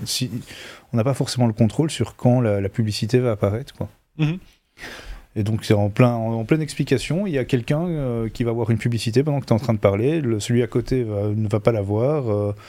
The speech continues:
Speaker 1: il y a des publicités qui peuvent être lancées manuellement, euh, donc par exemple si je dis, bon bah je vais, euh, je fais une pause, euh, pause toilette cinq minutes, pouf, là je pourrais lancer cinq minutes de pub si je veux, euh,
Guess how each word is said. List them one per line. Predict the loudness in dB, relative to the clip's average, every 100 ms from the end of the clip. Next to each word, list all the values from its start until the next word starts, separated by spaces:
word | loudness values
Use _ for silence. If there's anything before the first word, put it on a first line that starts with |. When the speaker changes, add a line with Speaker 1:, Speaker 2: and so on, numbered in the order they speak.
| -18 -18 -18 -6 2
Speaker 1:
il |
y |
a | 4
des | 6
publicités | 4 2 -2 0 0
qui | 0
peuvent | 2 2 2
être | 0 0
lancées | 2 2 2 2
manuellement, | 2 2 2 2 0 0 0 -2
euh, | -2
donc | -4 2
par | 2
exemple | 2 -2
si | -2
je | -2
dis, | -2 -2 -2
bon | -2
bah | 0 0 0
je | -2
vais, |
euh, | -2 -2 -2 -2 -4
je | 0
fais | 0
une | 0
pause, | 0 2 2 0
euh, | -2 -2 -4 -2
pause | 0
toilette | 0 0 -2
cinq | -2
minutes, | 0 -2
pouf, | -2 -2 0
là | -2
je | 0
pourrais | 0 2
lancer | 0 0 -2
cinq | 0 0
minutes | 2 0
de | 0
pub | 0 0
si | 2 -2
je | 0
veux, | 0 2
euh, | 0